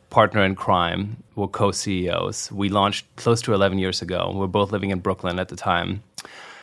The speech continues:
and realizing that there was this amazing creative moment of small artisans and makers emerging in Brooklyn and, you know, Lower Manhattan, people who, you know, were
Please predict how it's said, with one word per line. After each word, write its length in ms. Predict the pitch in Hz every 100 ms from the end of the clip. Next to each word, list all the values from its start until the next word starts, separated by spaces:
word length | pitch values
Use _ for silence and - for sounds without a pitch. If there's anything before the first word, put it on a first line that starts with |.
| -
and 120 | 104
realizing 460 | 113 113 110 104 110
that 140 | 98
there 80 | 101
was 140 | 98
this 120 | 117
amazing 420 | 98 95 98 98 92
creative 400 | - 95 92 85
moment 460 | 78 76 - -
of 160 | - -
small 680 | - 113 101 98 95 92 90 _
artisans 520 | - 110 101 98 90 -
and 160 | 95
makers 720 | 95 95 - 90 82 - - - -
emerging 680 | 107 98 95 90 80 87 - -
in 140 | 110
Brooklyn 680 | 98 101 - 107 92 95 92
and, 280 | 90 92 -
you 80 | 101
know, 160 | 92
Lower 240 | 92 95 92
Manhattan, 420 | 92 95 82 87
people 300 | 120 101 95
who, 340 | 101 95 92 - - - -
you 80 | 98
know, 240 | 92 90
were 240 | 90 95